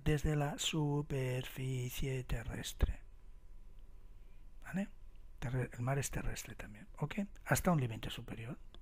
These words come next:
Venga, pum, para arriba. Y veis aquí, control, zona de control, zona, desde tierra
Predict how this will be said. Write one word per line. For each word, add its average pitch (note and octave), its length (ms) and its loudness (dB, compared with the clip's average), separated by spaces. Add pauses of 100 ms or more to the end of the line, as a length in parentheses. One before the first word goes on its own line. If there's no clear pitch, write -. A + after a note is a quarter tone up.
Venga, G#3+ 360 -6
pum, B2+ 160 -8
para - 160 2
arriba. - 300 2 (3000)
Y C#3+ 120 8
veis B2+ 260 4
aquí, A3+ 420 10 (520)
control, F3 720 8 (360)
zona D#3 720 8 (460)
de D3 100 2
control, C3+ 440 0 (360)
zona, B2+ 720 2 (480)
desde A#2 280 -2
tierra F#3 520 6